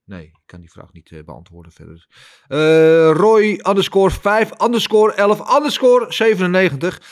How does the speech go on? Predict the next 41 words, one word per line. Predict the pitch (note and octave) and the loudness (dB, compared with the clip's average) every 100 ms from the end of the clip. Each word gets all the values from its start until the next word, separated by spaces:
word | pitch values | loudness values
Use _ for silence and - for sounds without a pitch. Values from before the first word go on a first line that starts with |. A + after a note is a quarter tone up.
| - - | -20 -10
Ik | E3+ | -4
ben | G3+ | -2
benieuwd | F#3+ G3+ G3 | 0 0 0
wat | G3 - | -2 -2
jullie | F3+ F#3 | -2 -2
van | F3 E3 | -2 -2
Mark | D#3+ E3 | -2 -2
Hunt | C#3 D#3 D3+ | 0 -4 -2
zijn | D3+ | -4
laatste | D3 D3 B2+ | -2 -4 -4
bokspartij | E3 - C3 B2+ A2 | -6 -6 -6 -4 -4
vonden | A#2+ A2 G#2+ | -6 -8 -8
op | |
vijf | - A2 G2+ | -10 -8 -8
november | G#2 F#2+ G#2+ F#2+ | -10 -10 -10 -12
tegen | F#2 G#2 G#2 | -14 -14 -14
Sonny | - C3 A2+ | -8 -6 -6
Bill | G#2+ A#2 | -4 -4
Williams. | G#2+ B2+ A2+ G2+ F2 | -2 -4 -4 -8 -12
Dat | A2+ | -14
was | A2 A#2 | -12 -14
vorige | - G#2+ G#2 | -12 -12 -8
week, | A#2 D3 | -8 -6
hè? | C#3 E3 - - _ | -6 -8 -12 -20 _
Eh, | - G#2+ A2 A2 G#2+ G#2+ G#2+ | -18 -14 -12 -10 -10 -8 -6
Williams, | A2+ A2+ A2+ - | -6 -8 -12 -12
ongeslagen | - D3+ - D#3 D3 B2+ | -12 -12 -6 -4 -4 -2
bokser. | E3+ E3+ F3+ D#3+ | -2 -2 -4 -4
En | D3 | -8
die | C#3 C3+ | -10 -6
kreeg | C#3 A#2 | -6 -4
even | A#2+ | -6
een | G#2+ | -8
koutje, | C#3+ G#2+ A#2+ C#3+ C#3+ C#3 B2 C3 B2+ | -8 -8 -8 -10 -10 -8 -10 -10 -12
eh, | B2+ _ _ _ | -18 _ _ _
van, | B2+ A#2+ | -14 -12
eh, | A#2 A2+ A2 G#2+ _ _ | -12 -12 -14 -16 _ _
van | A#2+ | -16
Mark | A#2+ A#2 | -12 -10
Hunt. | A#2 A2 G#2 _ _ | -8 -10 -12 _ _
Ja. | - C#3 | -20 -20